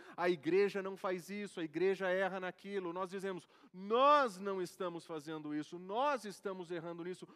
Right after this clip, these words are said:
O que é que nós podemos fazer pra resolver?"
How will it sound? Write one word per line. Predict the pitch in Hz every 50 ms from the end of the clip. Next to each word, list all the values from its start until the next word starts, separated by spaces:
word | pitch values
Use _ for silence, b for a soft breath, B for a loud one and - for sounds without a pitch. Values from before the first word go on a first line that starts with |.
| B 311 B
O | - 226
que | 196 - 214 220
é | 220 214
que | - - 233 220
nós | 208 214 233 269 294 302 269 - -
podemos | - 233 220 180 208 208 202 202 185
fazer | - 208 190 170 165 185 175
pra | - 190 180
resolver?" | 165 175 156 175 175 160 147 160 165 160 127 95